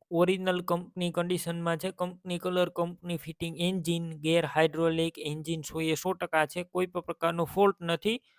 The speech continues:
કંપની કલરમાં અને ક્યાંય પણ સડો પણ નથી. રૂબરૂ સ્થળ પર જઈ, ટ્રેક્ટર રૂબરૂ જોઈ, ટેસ્ટ ડ્રાઈવ લઈ, ચેક કરીને પણ લઈ શકો છો.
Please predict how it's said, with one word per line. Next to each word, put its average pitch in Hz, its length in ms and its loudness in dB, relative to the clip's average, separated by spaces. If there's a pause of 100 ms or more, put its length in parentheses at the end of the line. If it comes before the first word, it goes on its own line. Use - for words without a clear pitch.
(480)
કંપની 185 400 2
કલરમાં 185 600 4
અને 170 240 -2
ક્યાંય 170 260 -2
પણ 175 120 2
સડો 160 380 2
પણ 151 280 -2
નથી. 160 360 0 (160)
રૂબરૂ 202 420 2
સ્થળ 185 280 0
પર 180 200 2
જઈ, 180 220 4
ટ્રેક્ટર 165 400 0
રૂબરૂ 165 400 0
જોઈ, 170 260 0
ટેસ્ટ 147 320 -4
ડ્રાઈવ 160 300 -2
લઈ, 160 220 0 (520)
ચેક 196 220 -2
કરીને 196 360 -2
પણ 175 300 -2
લઈ 190 160 2
શકો 175 360 -2
છો. 208 180 0